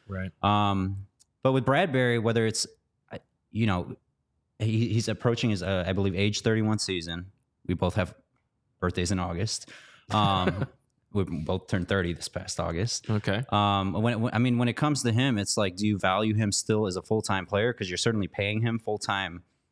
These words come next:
Speaker 2: All-Pro money coming off that season. Uh, or you do, do you lessen his role, uh, s-,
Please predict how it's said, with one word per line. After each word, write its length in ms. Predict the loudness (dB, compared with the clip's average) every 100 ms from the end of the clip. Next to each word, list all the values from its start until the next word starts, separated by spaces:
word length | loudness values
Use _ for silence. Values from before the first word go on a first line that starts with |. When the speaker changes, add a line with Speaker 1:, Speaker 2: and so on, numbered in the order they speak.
| _ _ _
Speaker 2:
All-Pro 460 | 2 2 4 2 2
money 300 | 2 2 0
coming 280 | 0 0 2
off 140 | 0
that 160 | 0 0
season. 500 | 0 2 2 0 -4 -16 -20 -20 _ _ _ _ -4
Uh, 220 | 0 2 4
or 100 | 4
you 120 | 4
do, 200 | 2 0
do 180 | 0 2
you 120 | 4
lessen 280 | 2 2 0
his 180 | 2 0
role, 360 | 0 0 0
uh, 200 | 0 0
s-, 160 | -2